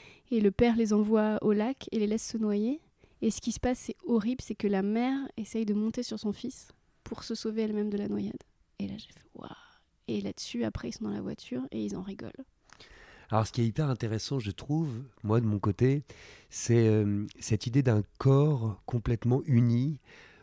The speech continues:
Speaker 2: euh, où s'additionneraient, en fait, tous les membres de cette famille dysfonctionnelle. Et d'ailleurs, cette image revient à plusieurs reprises dans le livre.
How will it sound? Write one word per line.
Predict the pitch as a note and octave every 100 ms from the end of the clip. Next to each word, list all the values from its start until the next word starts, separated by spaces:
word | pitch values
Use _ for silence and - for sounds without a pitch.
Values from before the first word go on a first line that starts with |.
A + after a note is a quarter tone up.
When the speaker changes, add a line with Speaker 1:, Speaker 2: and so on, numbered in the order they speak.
| _ -
Speaker 2:
euh, | G#2 A2 A2 A2+ A2+ A2+ -
où | B2
s'additionneraient, | - B2+ A#2+ C3 C3 B2+ A2+ D3
en | C3+
fait, | -
tous | B2+ A#2+
les | A#2+
membres | A#2+ B2 C3 A#2 G2+
de | G2
cette | A2
famille | - A2+ A2
dysfonctionnelle. | G#2+ G#2 - A2 - A2 G#2 A2 A2+ - - - - -
Et |
d'ailleurs, | A2+ C#3+
cette | A#2+ A2 B2
image | B2+ C#3
revient | A#2+ A2+ A2
à | C3+ A#2+
plusieurs | A2 B2 A2
reprises | A2+ - C3+ B2+
dans | A#2+
le | A2
livre. | A2 C3+ C#3